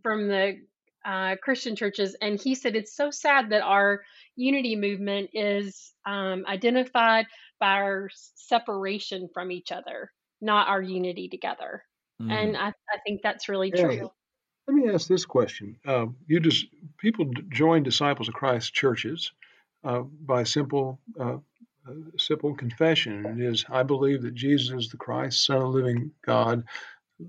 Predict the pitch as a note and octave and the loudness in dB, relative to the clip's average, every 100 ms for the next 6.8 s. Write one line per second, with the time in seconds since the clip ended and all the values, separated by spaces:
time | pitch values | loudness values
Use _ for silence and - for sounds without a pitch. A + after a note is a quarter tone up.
0 | G3 F#3 D#3 _ - D#3 B2+ B2 A#2+ A2+ | -10 -8 -8 _ -10 -2 2 2 2 2
1 | C3 A#2 G#2+ G#2+ G#2 G2+ A#2 G#2+ G2+ G2+ | 4 4 4 0 -2 -4 -4 -4 -6 -12
2 | _ - - _ _ _ _ _ _ - | _ -20 -20 _ _ _ _ _ _ -8
3 | B2 A2 G#2+ A#2 B2 _ _ C#3+ C3 B2 | -6 -6 -8 -12 -16 _ _ -4 -2 -2
4 | A#2+ B2 - B2+ A#2 C#3 C3+ - D#3 C3+ | -4 -8 -10 -8 -4 0 0 2 2 2
5 | C3 B2 B2 - B2+ A#2 C#3 B2+ - F3+ | 0 -2 -6 -10 -6 0 2 2 0 -2
6 | - _ _ _ _ B2+ A#2 A2 | -4 _ _ _ _ -2 -2 -2